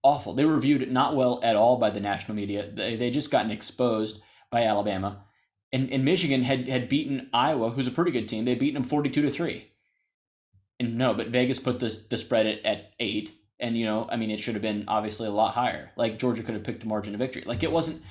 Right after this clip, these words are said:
it wasn't a close game. And, like, that's not really fair for Michigan. Like, I don't really think that that's, that's not what they should be judged by. They should be judged by Cincinnati, Ohio State, Notre Dame, those schools.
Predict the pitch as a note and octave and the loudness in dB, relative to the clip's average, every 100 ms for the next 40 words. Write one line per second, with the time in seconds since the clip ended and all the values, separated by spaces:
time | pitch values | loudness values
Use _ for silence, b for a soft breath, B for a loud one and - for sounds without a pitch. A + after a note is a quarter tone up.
0 | B B B F3 G3 G#3 G3 - G3 E3+ | B B B 2 2 2 -2 -2 -2 0
1 | - G3 C#3 C#3+ D3+ - E3+ - F#3+ D#3 | 0 0 0 -2 -6 -4 -2 0 -2 0
2 | D#3 D#3 - - C3 G2 A#2 A2 G#2 - | 0 0 -2 0 0 0 -4 -6 -6 -10
3 | - B2 D#3 F#3 F3 D#3 C3 B2+ C3 B2+ | -8 -4 0 0 2 2 2 -2 -4 -2
4 | A2 B2+ - - B B B B B B | 2 2 2 -2 B B B B B B
5 | B - D3+ F3+ D3+ C#3+ C#3 C#3 - C3 | B -2 0 2 2 4 4 2 -4 -4
6 | B2+ B2 B2 A#2+ A2+ G#2+ A2 G2+ - A2 | -2 0 -2 -2 -2 0 0 0 -4 -2
7 | C3+ C3+ C3+ B2+ C3 A#2+ A#2 - G#2+ G2+ | -2 0 -2 0 2 2 0 2 4 2
8 | F#2+ C3+ B2 A#2 A2 G#2+ G#2+ G#2+ b b | -2 -2 -2 0 0 0 -2 -6 b b
9 | b - A#2 A#2+ A2 - A#2 - A2+ A2 | b -6 0 2 0 -2 -2 -2 -2 -2
10 | G#2+ G2+ G2+ G2 A#2+ A2+ A#2+ C3 - E3+ | 0 -2 -2 -6 -10 -4 0 0 0 -2
11 | E3+ E3+ | -2 -4